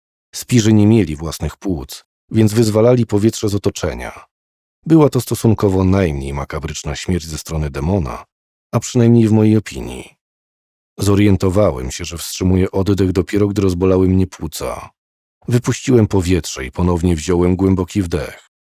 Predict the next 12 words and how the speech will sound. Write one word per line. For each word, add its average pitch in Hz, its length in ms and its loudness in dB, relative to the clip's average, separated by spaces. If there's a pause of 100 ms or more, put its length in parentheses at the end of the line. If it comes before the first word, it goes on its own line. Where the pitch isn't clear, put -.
(320)
Wszyscy - 540 -6
widywali 85 480 -4
demony 90 420 0
panoszące 92 560 -2
się - 140 -12
po 80 140 -6
miastach, - 600 -4 (480)
ale 101 180 2
spotkanie 101 500 0
fojernego 95 560 0
na 90 140 0
odludziu, 78 680 -2